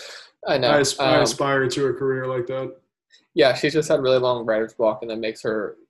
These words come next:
Speaker 1: uh, you know, mortgage payments on her multi-million dollar Chelsea apartment,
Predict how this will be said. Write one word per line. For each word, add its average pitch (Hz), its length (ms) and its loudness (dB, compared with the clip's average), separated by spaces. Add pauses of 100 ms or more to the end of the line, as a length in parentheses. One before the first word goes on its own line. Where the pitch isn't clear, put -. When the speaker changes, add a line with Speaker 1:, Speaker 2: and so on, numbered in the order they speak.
(360)
Speaker 1:
uh, 123 380 -6 (300)
you 120 180 -4
know, 110 100 -2
mortgage 117 380 -2
payments 113 340 -8
on 98 160 -6
her 107 320 -4 (800)
multi-million 127 560 0
dollar 113 320 0
Chelsea - 400 -4
apartment, - 640 -4